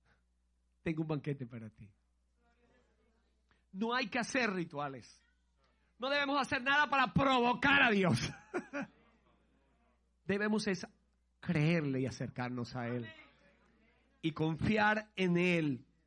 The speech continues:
que Él hará. Y decirle nuestra intimidad, allí en donde se pelean, eh, no en un culto, donde se pelean las verdaderas batallas,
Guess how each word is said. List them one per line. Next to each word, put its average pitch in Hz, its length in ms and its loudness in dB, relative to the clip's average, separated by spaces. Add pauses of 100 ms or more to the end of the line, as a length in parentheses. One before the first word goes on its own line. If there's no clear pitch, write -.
(600)
que 123 240 0
Él 131 120 0
hará. 101 280 -8 (1200)
Y 165 80 -6
decirle 226 420 -4
nuestra 208 340 -2
intimidad, 180 960 -4 (220)
allí 175 280 -4
en 240 120 0
donde 226 240 -2
se 202 160 -4
pelean, 226 500 -2 (240)
eh, 226 180 -20 (260)
no 339 80 0
en 415 60 4 (180)
un - 60 -20
culto, 269 640 2
donde 240 240 -4
se 269 140 -2
pelean 294 460 2
las 330 140 6
verdaderas 269 540 2
batallas, 185 720 -2